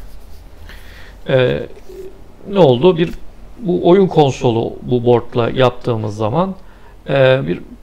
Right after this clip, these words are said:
package group oyunlar şeklinde bir şey eklediğimizde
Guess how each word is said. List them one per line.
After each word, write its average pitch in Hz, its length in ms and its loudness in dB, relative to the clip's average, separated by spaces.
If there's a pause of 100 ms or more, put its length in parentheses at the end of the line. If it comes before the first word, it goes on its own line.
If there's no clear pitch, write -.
(120)
package 170 320 0 (100)
group 117 280 0 (380)
oyunlar 143 520 2 (220)
şeklinde 120 500 -6
bir 123 60 -6
şey 143 200 -2
eklediğimizde 110 720 -4